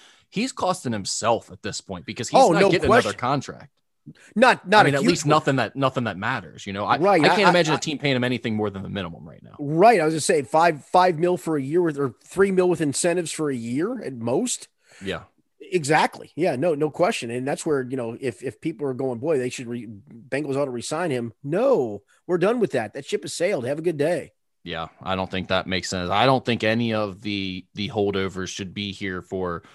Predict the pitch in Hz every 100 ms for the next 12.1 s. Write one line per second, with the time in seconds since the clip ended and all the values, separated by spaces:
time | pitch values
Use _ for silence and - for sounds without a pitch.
0 | - _ _ _ - 143 175 147 131 120
1 | 98 113 - 135 123 95 92 123 117 101
2 | 92 - 87 - - 87 _ _ _ 123
3 | 123 117 107 107 101 98 107 101 95 90
4 | 95 98 90 85 87 92 101 110 101 101
5 | 98 90 110 123 117 107 101 107 104 104
6 | 104 104 101 _ _ _ 110 117 110 107
7 | 104 104 98 95 90 95 90 95 104 98
8 | 104 98 101 98 95 98 95 90 95 92
9 | 92 95 - - 98 90 90 85 92 -
10 | 104 104 101 98 98 - - - 101 98
11 | 98 90 98 92 92 85 _ _ _ -